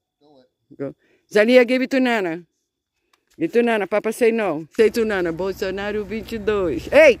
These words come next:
Speaker 2: stop it! Freeze. Freeze. Ok. In Nana car, right? Brrr, in Nana car. <laughs> É. Bom,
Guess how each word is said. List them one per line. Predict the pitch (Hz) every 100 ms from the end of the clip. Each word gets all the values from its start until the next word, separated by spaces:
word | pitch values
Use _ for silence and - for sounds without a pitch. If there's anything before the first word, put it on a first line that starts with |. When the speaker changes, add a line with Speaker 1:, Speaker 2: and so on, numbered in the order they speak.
| -
Speaker 2:
stop | - 359 359 381
it! | 359 - _ _ _
Freeze. | - 320 262 185 - _ _ - - - - - - - - - - - - -
Freeze. | 180 208 - - - - -
Ok. | - 165 135 113 -
In | 220 208
Nana | 202 196
car, | - 170 143 - - - 160
right? | - 185 202 - - - - - - - - -
Brrr, | 180 220 226 233 226
in | 202
Nana | 196 190 190
car. | 190 175 165 233 - -
<laughs> | 370 311 277 269 202 - - 262 302 - - - - - 170 170 -
É. | 139 160
Bom, | 151